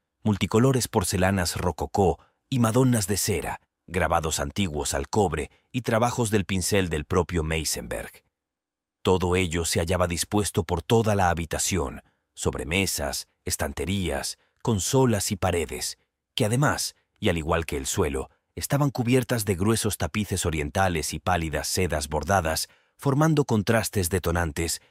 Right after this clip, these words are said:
que eran como si se señalaran a sí mismos con mil dedos. Nosotros cuatro, es decir,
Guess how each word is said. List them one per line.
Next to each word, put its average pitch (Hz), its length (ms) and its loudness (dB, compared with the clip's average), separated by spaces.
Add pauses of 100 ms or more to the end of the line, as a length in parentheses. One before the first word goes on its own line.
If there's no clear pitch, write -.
(180)
que 135 160 0
eran 139 220 2
como 104 260 0
si - 100 -4
se 92 140 -4
señalaran 85 600 0
a 78 40 -2
sí - 160 -4
mismos 85 480 -2
con 80 260 -2
mil 101 220 0
dedos. - 580 -6 (960)
Nosotros 95 420 0
cuatro, 71 460 -2
es 71 120 -2
decir, 78 380 -4